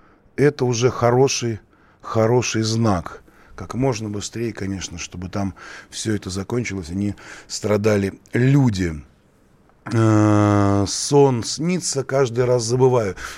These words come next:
Друзья мои, это очень интересная история со снами. Поверьте, ваше подсознание даёт вам уникальные, удивительные подсказки. Э, всё очень просто. Для того, чтобы не забыть, можно просто попробовать такой эксперимент сделать.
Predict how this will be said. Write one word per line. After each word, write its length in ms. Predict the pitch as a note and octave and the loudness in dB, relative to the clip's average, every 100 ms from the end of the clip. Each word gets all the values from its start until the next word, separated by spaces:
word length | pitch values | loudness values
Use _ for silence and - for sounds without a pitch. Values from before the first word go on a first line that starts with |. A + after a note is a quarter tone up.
| - | -4
Друзья 360 | B2 C#3+ D#3+ C#3+ | 0 2 4 4
мои, 180 | B2 | 2
это 320 | A2 B2+ D3 - | -2 -4 -6 -2
очень 360 | F#3+ F#3+ D3+ D#3 | 0 0 0 0
интересная 480 | C#3+ E3 D#3+ C3+ | 2 2 2 0
история 340 | B2+ - D3+ C3+ | -2 2 4 4
со 160 | - | 2
снами. 540 | A#2 - D#3+ F3+ D3 A#2 - - - | -4 0 4 4 2 -2 -10 -20 -4
Поверьте, 720 | - C3 B2+ F3 E3 - B2+ | 2 4 4 4 2 0 0
ваше 260 | A#2+ D3 C#3+ | 2 2 0
подсознание 840 | - B2+ - C3+ B2+ D3 D#3 C#3 | -4 -2 0 0 2 4 4 2
даёт 420 | B2 B2 B2+ C#3 C3 | 2 4 6 4 4
вам 320 | C3 B2 A#2 - | 4 2 0 -2
уникальные, 840 | D#3 D3 - C3+ D3 C#3+ B2 A2 | 2 2 2 4 6 4 0 -4
удивительные 800 | - A#2 A#2 B2+ C#3+ C#3 C3 B2 | -4 -4 -2 -2 -2 2 2 2
подсказки. 800 | A#2 B2+ - - C#3+ - - F2 - - - | 2 0 0 0 0 0 -8 -12 -14 -16 -12
Э, 360 | - A2+ A2+ G#2+ | -2 2 4 2
всё 160 | - | 2
очень 220 | D#3 C#3+ | 2 2
просто. 440 | D#3+ G3 - - A2+ | 4 4 4 -2 -6
Для 220 | G#2+ B2+ | -2 0
того, 360 | B2 D#3 D3 B2+ | 2 2 2 -2
чтобы 460 | - - B2+ A#2 | -2 -4 -2 0
не 120 | B2 | 0
забыть, 360 | B2+ C3 D#3+ F3 | 0 0 0 0
можно 320 | B2 C#3 A#2+ | 0 0 -2
просто 260 | A#2+ D3+ A2+ | -4 -4 -4
попробовать 380 | A#2+ C#3+ A#2 G#2+ | 0 2 2 -2
такой 220 | A2 A#2+ | -2 -2
эксперимент 500 | - D3 C#3 C#3 A2 | 0 2 4 4 2
сделать. 340 | G2+ G#2 F2+ | 0 -2 -2